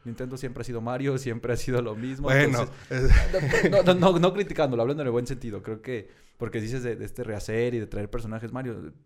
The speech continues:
Speaker 1: siempre ha sido Mario, Nintendo siempre lo ha hecho. Entonces, sus franquicias más importantes son Zelda y Mario, que son de hace miles de años, entonces.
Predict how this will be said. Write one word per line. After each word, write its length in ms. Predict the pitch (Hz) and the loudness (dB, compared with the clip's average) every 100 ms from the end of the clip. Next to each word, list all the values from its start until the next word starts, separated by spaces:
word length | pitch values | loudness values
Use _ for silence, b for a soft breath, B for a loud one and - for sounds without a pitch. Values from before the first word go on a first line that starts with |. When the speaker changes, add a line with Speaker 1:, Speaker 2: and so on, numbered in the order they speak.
| _ _ | _ _
Speaker 1:
siempre 260 | - 113 113 | -12 -12 -6
ha 20 | |
sido 160 | 113 110 | -6 -4
Mario, 400 | 123 135 135 123 107 | -4 -4 -4 -6 -8
Nintendo 320 | 104 110 104 | -10 -12 -12
siempre 260 | 123 107 104 | -12 -12 -12
lo 60 | |
ha 60 | 104 | -14
hecho. 180 | 101 101 | -14 -18
Entonces, 480 | 98 101 110 - - b b | -18 -18 -18 -20 -20 b b
sus 140 | - 117 | -16 -10
franquicias 340 | 110 123 127 | -10 -8 -8
más 140 | 127 | -6
importantes 760 | 131 135 - 113 117 120 104 - - | -8 -10 -10 -10 -8 -10 -10 -12 -12
son 160 | 110 | -14
Zelda 400 | 101 113 117 113 | -12 -10 -8 -8
y 60 | 104 | -8
Mario, 440 | 110 120 127 120 | -10 -8 -10 -14
que 120 | - _ _ _ - | -20 _ _ _ -18
son 160 | 104 | -16
de 200 | 110 107 | -12 -12
hace 340 | 101 104 104 - _ _ _ - - | -12 -14 -16 -18 _ _ _ -20 -14
miles 300 | 107 110 104 | -10 -10 -10
de 60 | |
años, 260 | 107 120 123 | -10 -12 -16
entonces. 400 | 104 101 107 | -20 -20 -18